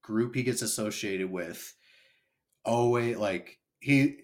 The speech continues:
like, his life is literally the Lemony Snicket series of unfortunate events. Like, and granted, this, this movie strays away from his original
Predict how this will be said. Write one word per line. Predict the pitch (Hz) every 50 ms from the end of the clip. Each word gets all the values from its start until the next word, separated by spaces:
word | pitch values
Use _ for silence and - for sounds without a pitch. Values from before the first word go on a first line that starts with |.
| _ _
like, | - 143 135 120 113 -
his | - - 156 160 143
life | 147 156 180 214 220 214 -
is | 190 135 131
literally | 127 135 135 139 135 131 127 120 117
the | 113 113
Lemony | 107 110 110 110 107 107 104
Snicket | 98 - - - 104 95 - 101 95 92
series | - - - 101 98 98 92 92
of | 92 90
unfortunate | 90 90 87 - 104 95 90 - 87 87 80 78 - -
events. | 65 62 - - - - - - - - _ _ _ _ _ _ _ _ _ _ _ _ _ _ _
Like, | - 90 90 85 80 - - - _ _ _ _ _ _ _ _ _ _ _ _ _ _ _ _ _ - 135 127 - _ _ - - _ _ _ _ _ _ - 143 135 - -
and | 151 143 135 127
granted, | 147 156 147 131 135 120 110 - -
this, | 135 151 147 - - - - - - - -
this | - 156 147 - -
movie | 165 156 147 135 120
strays | - - - 143 135 131 120 - - - -
away | 131 113 107 110 110 107
from | - 113 104
his | 95 110 101 101
original | 98 92 98 104 98 95 95 98 95 90 87 87 90 90 90